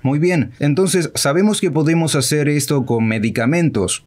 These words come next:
La pregunta es, ¿podemos hacerlo con los alimentos? No tanto cuando el cáncer está fuera del establo, los caballos fuera del establo.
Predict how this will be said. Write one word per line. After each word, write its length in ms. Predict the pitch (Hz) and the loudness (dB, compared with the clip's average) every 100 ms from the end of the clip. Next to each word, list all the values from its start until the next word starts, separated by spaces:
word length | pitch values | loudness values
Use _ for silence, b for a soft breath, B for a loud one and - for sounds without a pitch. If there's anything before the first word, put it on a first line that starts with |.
| - | -2
La 160 | 127 | -2
pregunta 420 | 135 143 175 160 156 | 0 0 0 2 0
es, 180 | 151 | 0
¿podemos 540 | - _ 135 143 196 160 | -6 _ 0 2 2 0
hacerlo 420 | 170 170 165 170 | 0 0 2 2
con 160 | 131 120 | 2 0
los 200 | 113 110 | 0 0
alimentos? 640 | 104 127 190 247 247 - _ | 0 0 0 -2 -2 -8 _
No 200 | 151 202 | -2 0
tanto 260 | 226 220 226 | 0 0 0
cuando 300 | 185 165 147 | 0 0 0
el 100 | 135 | 0
cáncer 300 | 151 160 156 | 0 0 0
está 240 | 135 143 | 0 -2
fuera 240 | - 151 139 | 0 0 0
del 140 | 127 | 0
establo, 460 | 120 139 131 98 - | 0 0 0 0 -4
los 200 | - 117 | -4 -4
caballos 500 | - 127 151 156 170 | -2 -2 0 0 -2
fuera 240 | - 147 139 | 0 0 2
del 140 | 117 | 0
establo. 500 | 101 - 127 98 85 | -2 0 0 0 -2